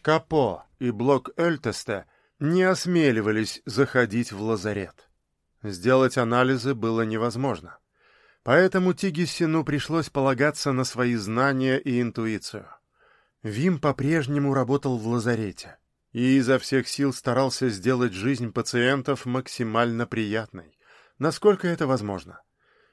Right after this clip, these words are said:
Всем заразившимся дизентерией он дал единственно правильный совет:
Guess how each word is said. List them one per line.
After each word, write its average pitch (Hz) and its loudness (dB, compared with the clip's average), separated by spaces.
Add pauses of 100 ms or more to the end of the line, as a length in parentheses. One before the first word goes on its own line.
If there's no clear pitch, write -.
(120)
Всем 156 2
заразившимся 139 0
дизентерией 127 2
он 120 0
дал 135 4
единственно 131 -2
правильный 117 0
совет: 131 -4